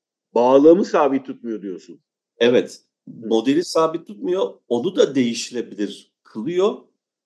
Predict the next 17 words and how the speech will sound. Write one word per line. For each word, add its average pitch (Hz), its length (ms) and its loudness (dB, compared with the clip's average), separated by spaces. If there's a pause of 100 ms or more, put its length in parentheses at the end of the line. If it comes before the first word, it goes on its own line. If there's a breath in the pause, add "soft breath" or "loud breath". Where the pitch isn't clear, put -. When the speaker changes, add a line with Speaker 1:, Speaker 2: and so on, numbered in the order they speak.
(200)
Speaker 2:
Öyle 165 220 6
olunca 220 640 2
bağlamın 170 640 0
değişmelerine 180 760 -4
karşı 170 580 -6
da, 123 380 2 (520)
e, 120 220 6
bir 139 320 -4
ya 123 180 -4
da 113 280 0
bağlamın 143 420 0
değişmeleri 143 840 -6
duru-, 123 320 -6
değişmesi 127 460 -6
durumunda 143 440 -4
da 107 160 0
bir, - 300 -10